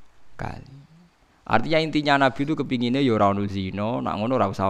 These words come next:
ono raja. Hukum tangan ditegaskan, dipat-, ya iya kita yakin terbaik wong meolong diketok tangane, tapi lebih ingin lagi yang diinginkan Islam adalah ora anane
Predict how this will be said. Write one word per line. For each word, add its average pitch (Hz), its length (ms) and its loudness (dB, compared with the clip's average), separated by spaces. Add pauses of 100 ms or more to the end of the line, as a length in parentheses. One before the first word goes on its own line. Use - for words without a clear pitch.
ono 107 240 -4
raja. - 480 -14 (960)
Hukum 190 320 6
tangan 190 320 4
ditegaskan, 139 800 0
dipat-, 117 480 0 (400)
ya 208 160 12
iya 240 160 10
kita 233 240 6
yakin 220 480 8
terbaik 170 420 8
wong 165 220 2
meolong 156 320 6
diketok - 320 4
tangane, 127 480 2
tapi 123 340 0
lebih 156 680 4
ingin 123 320 6
lagi 107 320 0
yang 139 160 4
diinginkan 113 480 4
Islam 143 320 0
adalah 113 320 0
ora 110 240 6
anane 104 500 0